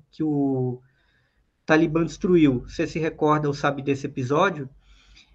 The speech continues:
E é, é por ali, pelo oeste, por onde hoje é o Xinjiang, pelas rotas de comércio, que o budismo chega na China. Mas o budismo, ele chega na China e ele é trabalhado de uma maneira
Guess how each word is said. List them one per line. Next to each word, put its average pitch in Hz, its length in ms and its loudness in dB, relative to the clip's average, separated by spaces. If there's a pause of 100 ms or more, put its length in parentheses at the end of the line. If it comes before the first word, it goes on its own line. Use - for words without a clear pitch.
(100)
E 262 140 0
é, 233 240 2
é 226 40 4
por 277 260 -2
ali, 202 300 4
pelo 214 640 2
oeste, 156 520 2
por 170 180 -4
onde 175 180 0
hoje 185 220 0
é - 20 2
o 160 60 -2
Xinjiang, 147 720 -4
pelas 143 300 -2
rotas 143 280 -4
de 156 80 -8
comércio, 151 420 -2
que - 80 -10
o - 20 -6
budismo 202 420 -2
chega 202 240 -4
na 240 140 0
China. 147 440 -4 (640)
Mas 277 220 2
o 294 60 0
budismo, 185 460 2
ele 175 80 0
chega 160 280 -2
na 156 140 -2
China 220 460 0
e 202 80 0
ele 240 120 2
é 247 60 0
trabalhado 226 800 2
de 226 100 -4
uma 254 160 0
maneira 220 580 0